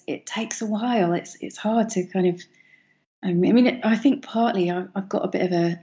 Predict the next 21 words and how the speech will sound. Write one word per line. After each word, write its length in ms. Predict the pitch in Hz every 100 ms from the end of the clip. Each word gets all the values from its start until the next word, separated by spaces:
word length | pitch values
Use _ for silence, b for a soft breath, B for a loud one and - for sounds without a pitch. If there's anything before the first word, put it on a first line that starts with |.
| -
hang 260 | 175 180
up 240 | 185 - -
about 300 | 165 156 151
it, 160 | 156 -
and 100 | 175
it's 140 | 175 175
probably 320 | - 185 185
why 200 | 175 170
I 180 | 165 165
write 280 | 175 170
my 220 | - 170 -
age 340 | 175 180 180
quite 240 | - 190 -
a 20 |
lot, 320 | 185 202 - B B B B -
because, 400 | 180 - 175 175
uh, 60 | 175 165 170
I'm 160 | 170 160
a 40 | -
bit 200 | 190 170
like, 220 | 180